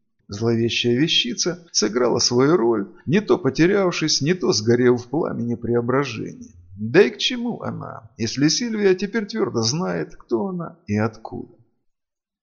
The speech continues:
Правда, знание это лишь из прошлого. Куда важнее, кем она сделается в тот день, когда вырвется из этой ловушки. Несколько раз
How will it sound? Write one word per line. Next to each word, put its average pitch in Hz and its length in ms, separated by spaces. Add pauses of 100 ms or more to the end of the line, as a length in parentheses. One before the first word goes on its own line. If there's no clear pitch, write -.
(120)
Правда, 208 600
знание 196 520
это 127 560
лишь 220 440
из 214 200
прошлого. 95 880 (360)
Куда 127 240
важнее, 196 580 (280)
кем 226 300
она 117 260
сделается 127 680
в 127 60
тот 185 280
день, 214 340 (100)
когда 185 360
вырвется 120 540
из - 280
этой 127 260
ловушки. 123 640 (540)
Несколько 117 580
раз - 360